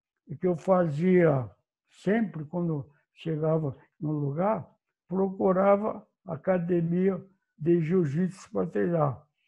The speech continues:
Na época aqui, só tinha, eh,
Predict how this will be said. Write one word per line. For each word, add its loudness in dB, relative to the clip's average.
Na 0
época 2
aqui, -2
só -4
tinha, -2
eh, -6